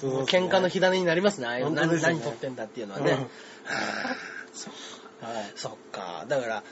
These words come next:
Speaker 2: やっぱりね、実弾生活とか、ちょっと忙しくなると部屋は荒れがちですけども。
Speaker 1: いや、でもそ-、いや、
Speaker 2: はいはい。
Speaker 1: それでも全然ですよ。
Speaker 2: うん。で、
Speaker 1: はい。
Speaker 2: そうそうそう。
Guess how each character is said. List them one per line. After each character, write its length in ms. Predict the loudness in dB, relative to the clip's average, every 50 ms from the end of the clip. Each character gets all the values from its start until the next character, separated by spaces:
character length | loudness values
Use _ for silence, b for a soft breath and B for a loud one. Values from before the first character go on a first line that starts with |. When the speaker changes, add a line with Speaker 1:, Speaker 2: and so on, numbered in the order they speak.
| B B B B
Speaker 2:
や 100 | 0 2
っ 20 |
ぱ 80 | 4 4
り 60 | 4
ね、 120 | 4 4 2
実 200 | 0 -2 2 6
弾 160 | 6 6 6
生 140 | 6 2 4
活 180 | 4 4 2 2
と 80 | 0
か、 80 | 0 0
ち 100 | 0 2
ょ 20 |
っ 20 | 2
と 60 | 4
忙 260 | 4 4 4 2 2 2
し 60 | 2
く 80 | 4
な 80 | 4 6
る 60 | 6 6
と 80 | 4
部 100 | 4 6
屋 100 | 8 10
は 120 | 10 8 8
荒 80 | 6 6
れ 80 | 6
が 120 | 6 4 2
ち 100 | 2 2
で 80 | 2 2
す 100 | 2 2
け 80 | 0 2
ど 20 |
も。 60 | 2
Speaker 1:
い 20 | 2
や、 0 |
で 60 | 2
も 80 | 2 0
そ-、 160 | -2 -2 -4 -4
い 20 | -4
や、 80 | -4 -2
Speaker 2:
は 80 | 0 -2
い 20 |
は 40 | -2
い。 40 | -2
Speaker 1:
そ 120 | -2 -2 0
れ 100 | 0 2
で 100 | 2 2
も 100 | 2 2
全 220 | 0 0 0 2
然 160 | 2 0 -2
で 80 | -2 -4
す 100 | -8 -10
よ。 60 | -12 -10
Speaker 2:
う 580 | -10 -10 -10 -10 -12 -12 -12 -14 -12 -8 -2
ん。 20 | 2
で、 220 | 4 4 4 4 B B B B
Speaker 1:
は 100 | -4 -4 -4
い。 80 | -4 -8 -10
Speaker 2:
そ 200 | -8 -6 -4 -4
う 40 | -4
そ 200 | -6 -6 -8 -8
う 20 | -8
そ 180 | -8 -8 -8
う。 20 | -8